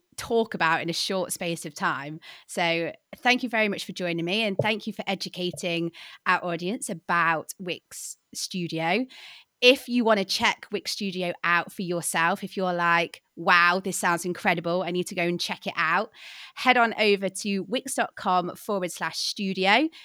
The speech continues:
Do not fret, because there, there will also be a link in the show notes. So just head on there and, yeah,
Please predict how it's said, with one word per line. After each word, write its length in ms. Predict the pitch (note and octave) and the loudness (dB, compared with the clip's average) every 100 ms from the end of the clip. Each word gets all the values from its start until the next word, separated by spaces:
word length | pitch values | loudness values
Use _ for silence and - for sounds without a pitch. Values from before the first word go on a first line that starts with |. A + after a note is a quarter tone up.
| _ | _
Do 160 | - C#4 | 0 2
not 220 | C4+ - | 2 0
fret, 400 | - B3 D4+ - | 2 2 2 0
because 520 | A#3+ G#3 - G#3 F#3+ | -8 -8 -4 -2 -2
there, 320 | G#3 G3+ G3+ - - | -2 0 0 -2 0
there 180 | G3 | 0
will 180 | G3 G3 F#3 | 2 0 -2
also 380 | G#3+ A3 G#3 | -4 -4 -4
be 200 | G3 F#3 F3+ | -6 -6 -6
a 60 | F3 | -4
link 340 | F3+ E3+ E3+ - | -2 -2 -4 -6
in 180 | - F4+ | 0 4
the 60 | C#4 | 4
show 280 | - E3+ E3+ | 4 2 2
notes. 420 | E3 E3 - - - - | 2 0 -2 -8 -12 -14
So 140 | F#3+ | -12
just 280 | E3+ F3+ - | -8 -8 -10
head 280 | - C4 B3+ | 2 4 6
on 180 | A#3+ F#3+ | 4 2
there 360 | E3+ D#3+ D#3+ - - _ - | 2 2 0 -4 -18 _ 0
and, 640 | D#3+ E3 E3 E3 E3 D#3 | 4 6 4 4 0 -2
yeah, 480 | - E3+ D#4 G#3 D3+ | -4 0 4 4 2